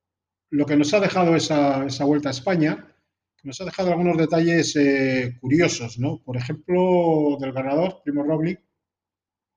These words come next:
mejor corredor del mundo en la actualidad, que así como lo quiere la cosa, en una temporada totalmente atípica, se ha ido a las doce victorias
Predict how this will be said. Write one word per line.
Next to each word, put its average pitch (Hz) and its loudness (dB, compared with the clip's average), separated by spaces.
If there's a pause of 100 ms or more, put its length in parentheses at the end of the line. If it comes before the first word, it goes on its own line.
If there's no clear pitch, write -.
(120)
mejor 143 -4
corredor 147 2
del 139 2
mundo 143 4
en 131 0
la 123 -2
actualidad, 139 2 (1160)
que 139 2
así 131 -2
como 170 -2
lo 175 -2
quiere 170 0
la 165 2
cosa, 175 -2
en 135 0
una 147 2
temporada 156 0
totalmente 151 -2
atípica, 165 -2
se 170 -4
ha 151 4
ido 151 6
a 147 6
las 135 0
doce 151 -2
victorias 123 -4